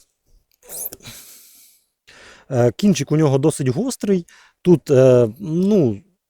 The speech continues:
Скажімо так, не супер тонесенько він зведений, певна товщина все-таки є, певний запас міцності є, але от проколює гуму однією рукою без якихось,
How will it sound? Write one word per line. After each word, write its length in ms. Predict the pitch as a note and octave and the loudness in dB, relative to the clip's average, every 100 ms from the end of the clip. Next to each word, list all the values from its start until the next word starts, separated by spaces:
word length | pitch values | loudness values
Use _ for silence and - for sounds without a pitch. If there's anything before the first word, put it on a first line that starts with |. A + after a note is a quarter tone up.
| _ - - | _ -18 -2
Скажімо 380 | B2+ A2 C#3 B2+ | -2 2 0 0
так, 260 | - A#2+ | 2 0
не 160 | A#2+ A#2+ | 0 -4
супер 420 | - A#3 - G3+ | -2 -2 2 0
тонесенько 760 | - F#3 F3+ F3+ - E3 D#3+ D3+ | 0 0 2 2 2 0 0 0
він 160 | D#3 | 0
зведений, 580 | C#3 D3 D#3+ C#3+ C#3+ C#3 | 0 2 4 4 0 -2
певна 400 | - B2+ A#2+ A#2 | 0 0 0 -2
товщина 500 | - A2 - B2+ B2 | -2 -6 -6 -4 -4
все-таки 440 | A2+ A2+ A#2+ - | -4 -8 -10 -6
є, 180 | C3+ G3+ | -2 -2
певний 320 | - B2+ A#2+ | -2 -2 -2
запас 440 | A2 A#2 B2 A2+ - - - - - - | -2 -4 -2 -4 -6 -20 -20 -20 -20 -10
міцності 520 | C3+ D3+ - C#3 - D#3+ | -2 -2 -2 -6 -4 -6
є, 260 | G3 C4 | -4 -4
але 300 | A#2+ C3 A#3+ | 0 0 2
от 160 | G3 F3+ - | 2 0 0
проколює 600 | D3 - G3+ G#3 F3 D3 | 0 4 4 6 6 4
гуму 380 | A#2 F#3+ F3+ C3 | 4 0 0 0
однією 540 | A#2+ C#3+ D#3 D3+ C3 | 0 0 2 2 2
рукою 440 | B2 - G#3+ E3 | -2 2 2 4
без 200 | A#2 E3+ | 4 2
якихось, 440 | B2+ - D#3 A#2+ | 2 -2 -4 -6